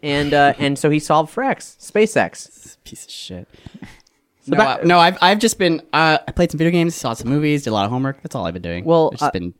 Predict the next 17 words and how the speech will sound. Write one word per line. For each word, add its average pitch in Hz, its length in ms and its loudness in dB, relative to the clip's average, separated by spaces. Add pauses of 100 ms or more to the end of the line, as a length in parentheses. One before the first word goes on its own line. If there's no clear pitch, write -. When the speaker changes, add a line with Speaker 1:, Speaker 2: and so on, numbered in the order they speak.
Speaker 2:
busy. 85 320 -8
Speaker 1:
I 151 100 4
also, 170 560 2
I 151 80 0
also 170 240 2
saw 143 220 0
some 127 180 -8
movies. 104 500 -6 (440)
Now, 127 400 0 (120)
uh, 117 340 2 (140)
I 139 540 2 (100)
detailed 135 520 0
my 110 100 -2
solo 180 440 2
experience 117 600 -2
extensively 123 920 0
in 104 360 -6